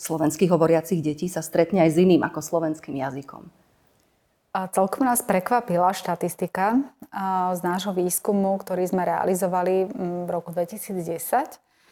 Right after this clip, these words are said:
Speaker 2: A kde sme sa pýtali rodičov, či ich dieťa je, mm, v kontakte alebo vystavené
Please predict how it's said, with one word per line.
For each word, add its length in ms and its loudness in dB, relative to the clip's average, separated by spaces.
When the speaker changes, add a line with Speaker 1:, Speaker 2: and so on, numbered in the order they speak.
Speaker 2:
A 320 2
kde 320 2
sme 160 2
sa 160 2
pýtali 480 2
rodičov, 640 0
či 160 -4
ich 320 2
dieťa 400 0
je, 200 4
mm, 400 -2
v 80 -18
kontakte 560 2
alebo 400 2
vystavené 640 0